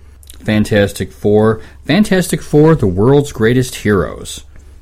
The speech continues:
which came out in two thousand six. Now that one, um, you said, I believe you said it's more of an anime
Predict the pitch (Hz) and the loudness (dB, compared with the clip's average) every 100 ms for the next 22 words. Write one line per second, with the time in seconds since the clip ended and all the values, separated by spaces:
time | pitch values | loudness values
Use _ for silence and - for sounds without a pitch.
0 | - - - - 110 117 110 98 92 - | -16 -14 -12 -6 -2 0 -2 -4 -6 -4
1 | 110 131 - 101 104 104 101 - 82 - | -4 -4 -2 -2 -2 -2 -4 -6 -8 -8
2 | - - - - - - - - - - | -14 -16 -18 -20 -20 -20 -20 -20 -20 -20
3 | - - - - - - - - - - | -20 -20 -20 -20 -20 -20 -20 -20 -20 -20
4 | - - - - - - - 87 101 139 | -20 -20 -20 -20 -20 -16 -8 -4 0 2
5 | 160 156 147 131 117 110 110 107 - - | 4 4 6 4 4 2 0 -2 -10 -20
6 | - - 170 147 - 135 - 147 139 135 | -16 -6 -4 -4 -8 -10 -4 0 0 0
7 | 127 117 104 92 113 113 117 95 82 92 | 0 0 0 -4 -4 0 0 -2 -4 -4
8 | 98 117 120 120 120 | -2 0 2 0 -2